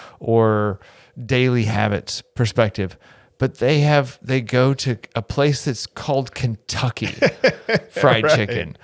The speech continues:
Speaker 1: right? Like, of all places to go, not, like, New York Fried Chicken or, like, L A Fried Chicken,
Speaker 2: <laughs>
Speaker 1: but, like, the
Speaker 2: Right.
Speaker 1: state of Kentucky.
Speaker 2: State of Kentucky and the Colonel.
Speaker 1: And the Colonel, like, like,
Speaker 2: And his
Speaker 1: like
Speaker 2: thirteen herbs and season,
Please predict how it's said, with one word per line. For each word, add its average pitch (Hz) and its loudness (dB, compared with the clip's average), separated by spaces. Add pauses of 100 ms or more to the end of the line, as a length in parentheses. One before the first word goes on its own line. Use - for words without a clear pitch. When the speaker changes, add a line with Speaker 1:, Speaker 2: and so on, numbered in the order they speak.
(160)
Speaker 1:
right? 151 4
Like, 156 4
of 127 2
all 196 8
places 117 0
to 117 -4
go, 110 4
not, 156 2
like, 123 0
New 107 -4
York 120 0
Fried 107 2
Chicken 87 -8
or, 135 4
like, 117 4
L 113 4
A 123 2
Fried 113 0
Chicken, 110 -2 (160)
Speaker 2:
<laughs> - -16
Speaker 1:
but, 95 2
like, 131 0 (220)
the 120 2
Speaker 2:
Right. 101 2
Speaker 1:
state 175 2
of 135 2
Kentucky. - -6 (320)
Speaker 2:
State 160 0
of 160 -4
Kentucky 151 2
and 117 -4
the - -12
Colonel. 175 4 (100)
Speaker 1:
And 135 0
the 127 0
Colonel, 147 2
like, 139 4
like, 156 4
Speaker 2:
And 117 -4
his - -6
Speaker 1:
like - -20
Speaker 2:
thirteen 160 4
herbs 151 4
and 139 0
season, 170 2